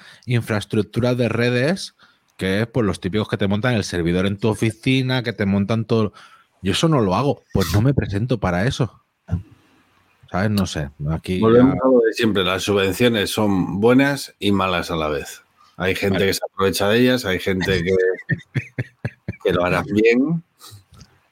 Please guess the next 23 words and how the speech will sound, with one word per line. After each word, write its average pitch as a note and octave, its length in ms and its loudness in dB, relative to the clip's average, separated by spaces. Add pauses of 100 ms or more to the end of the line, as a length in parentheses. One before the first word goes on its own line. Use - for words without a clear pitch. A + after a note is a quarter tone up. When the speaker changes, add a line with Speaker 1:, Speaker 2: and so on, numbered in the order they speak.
(160)
Speaker 2:
y, E2 1200 0 (840)
y E2+ 280 0
es F2 180 0
lo G#2 140 0
de D#2 80 0
siempre, D#2 380 0
tío. E2 260 -2 (240)
Pero F#2+ 200 -2
¿qué A2+ 100 0
es A#2 40 2
lo B2+ 120 4
que B2 100 2
pasa? F#2+ 520 -4
Que F2 260 0
a-, F2 680 -2
antes G2+ 320 -2
hablando G#2 400 2
de G#2 60 2
esto G#2 180 -2
contigo G2+ 680 0
y F2 120 0
con E2+ 240 0
Pau, G#2+ 400 -2